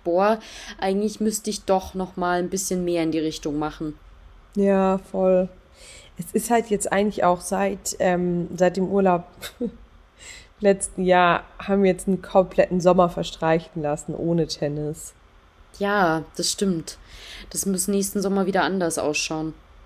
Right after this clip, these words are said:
Speaker 2: Ja, voll. Total. Das ist irgendwie, ich glaub, es ist schon cooler, das draußen zu machen, als in der Halle tatsächlich.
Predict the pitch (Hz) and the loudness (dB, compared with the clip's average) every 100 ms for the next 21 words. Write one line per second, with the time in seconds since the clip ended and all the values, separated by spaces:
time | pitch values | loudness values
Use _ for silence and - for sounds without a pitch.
0 | - - - - - - - - - 185 | -20 -20 -20 -20 -20 -18 -18 -14 -2 2
1 | 180 180 - 180 175 170 170 - - - | 2 -2 0 4 6 6 2 -8 -20 -20
2 | - - - - - - - - 170 - | -20 -20 -20 -20 -20 -20 -20 -20 -16 -10
3 | - 180 175 170 180 - 170 175 - 196 | 0 2 2 0 -2 -6 -6 -6 0 4
4 | 196 180 - 196 196 - - 196 190 - | 4 4 4 2 2 2 0 0 -2 2
5 | 196 180 170 - 165 170 170 - 156 147 | 4 4 2 0 0 0 -6 -8 -6 -6
6 | 156 151 160 156 165 151 - 143 - 156 | -6 -10 -6 -6 -4 -4 -4 -6 -4 -6
7 | - 160 202 | -2 0 0